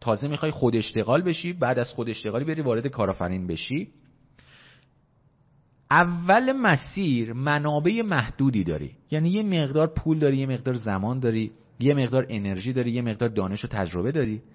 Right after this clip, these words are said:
اینها رو باید بهینه استفاده کنی. یه مثالی برات می‌زنم که برای همیشه توی ذهنت حک بشه که چرا من نباید دنبال ایده های خیلی عجیب و غریب و جدید و نمی‌دونم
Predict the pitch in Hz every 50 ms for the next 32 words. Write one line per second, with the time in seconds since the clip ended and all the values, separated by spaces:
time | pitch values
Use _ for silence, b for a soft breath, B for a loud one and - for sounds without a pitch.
0 | B B B B B B B B B 208 208 208 196 180 196 240 262 277 269 226
1 | 202 208 214 208 - - 170 170 165 - - 143 143 143 147 143 120 - - -
2 | 90 - 87 85 78 80 78 - 85 82 78 - - - _ _ _ _ B B
3 | B B B B B 170 208 285 302 269 220 180 160 - - 196 214 226 190 170
4 | 156 160 170 - - 190 185 160 151 135 127 120 117 117 - 139 131 131 139 135
5 | 135 156 180 196 175 147 143 143 139 135 131 127 - - 165 165 165 - 175 165
6 | 160 156 156 151 147 156 147 143 135 131 147 147 - - - 151 143 135 - 117
7 | 110 107 107 B B B B B B B B - 175 175 170 - - 233 254 247
8 | 233 226 226 220 214 208 190 170 151 147 147 147 143 143 160 160 147 - - 143
9 | 135 135 131 123 120 139 156 151 135 120 107 - 226 240 240 233 220 208 202 196
10 | 190 - 143 143 131 127 135 139 139 139 131 127 131 127 127 135 151 156 156 147
11 | 139 127 117 127 127 120 120 131 156 156 147 147 135 135 143 143 143 135 135 135
12 | 139 139 127